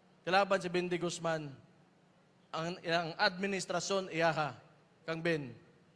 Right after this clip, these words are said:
Gipadaog ninyo ako amahan.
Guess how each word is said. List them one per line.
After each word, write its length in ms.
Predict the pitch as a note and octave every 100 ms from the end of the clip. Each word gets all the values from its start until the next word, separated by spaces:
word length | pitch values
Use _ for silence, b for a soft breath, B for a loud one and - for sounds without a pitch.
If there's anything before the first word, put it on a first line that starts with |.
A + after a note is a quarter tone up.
| _ _ _ _ _ _ - _ _ _ _ G3
Gipadaog 580 | A#3+ G3+ F#3+ G#3 G3+
ninyo 320 | F3+ G3 G3 F#3
ako 160 | F3
amahan. 480 | F3 F3 F3 D#3+ C3+